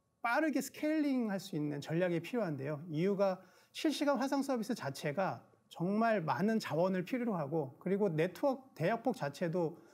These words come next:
순간적으로 수십 배까지도 올라갈 수 있기 때문에 스케일링 자체가 되게 빠르게 돼야 됩니다. 그리고 무엇보다도 중요한 것이죠. 예, 풍부한 고객 경험. 그 이유는, 어, 화상 서비스를 경험하는 사용자들이 상당히 다양합니다.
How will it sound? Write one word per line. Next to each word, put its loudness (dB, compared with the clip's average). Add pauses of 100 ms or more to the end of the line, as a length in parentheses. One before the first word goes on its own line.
순간적으로 0
수십 -2
배까지도 2
올라갈 0
수 -4
있기 -2
때문에 -4 (320)
스케일링 0
자체가 -2
되게 -4
빠르게 0
돼야 -4
됩니다. -10
그리고 0
무엇보다도 2
중요한 -2
것이죠. -4 (480)
예, -4
풍부한 2
고객 0
경험. -6 (260)
그 2
이유는, 2 (480)
어, 2
화상 0
서비스를 2
경험하는 2
사용자들이 0
상당히 0
다양합니다. -2